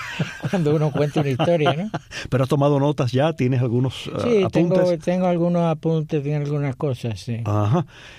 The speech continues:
Speaker 2: Eh, tú fuiste uno de los fundadores del icaik, ¿no? ¿Qué
Speaker 1: Sí, sí.
Speaker 2: queda, qué queda de aquello?
Speaker 1: Nada.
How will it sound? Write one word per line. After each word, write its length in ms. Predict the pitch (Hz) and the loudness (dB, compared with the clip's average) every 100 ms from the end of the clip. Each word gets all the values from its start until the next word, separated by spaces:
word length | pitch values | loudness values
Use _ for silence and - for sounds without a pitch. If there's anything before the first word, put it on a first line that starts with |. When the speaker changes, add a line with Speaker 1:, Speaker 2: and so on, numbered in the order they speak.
| - | -20
Speaker 2:
Eh, 140 | - - - | -20 -20 -4
tú 80 | 190 | -2
fuiste 500 | - 240 - 156 - | 2 0 2 -2 0
uno 220 | 151 165 | 0 2
de 60 | 165 | 2
los 100 | 147 | 0
fundadores 540 | 139 117 107 107 131 | 0 0 2 2 0
del 160 | 127 104 | 0 0
icaik, 580 | 104 - 98 92 - - - - - - - - | -2 -2 -4 -4 -6 -16 -20 -20 -20 -20 -20 -8
¿no? 220 | 104 151 - - | -6 -6 -8 -14
¿Qué 140 | - | -4
Speaker 1:
Sí, 60 | 135 | 0
sí. 40 | |
Speaker 2:
queda, 240 | 127 208 - - | 2 0 -2 -2
qué 160 | 202 | -2
queda 280 | 214 202 170 | 0 0 2
de 80 | 143 | 0
aquello? 440 | 117 101 85 95 - - - - - - - - | 0 -2 -4 -6 -10 -20 -20 -20 -20 -20 -20 -16
Speaker 1:
Nada. 680 | 117 107 101 101 110 98 | -8 -6 -4 -2 -4 -6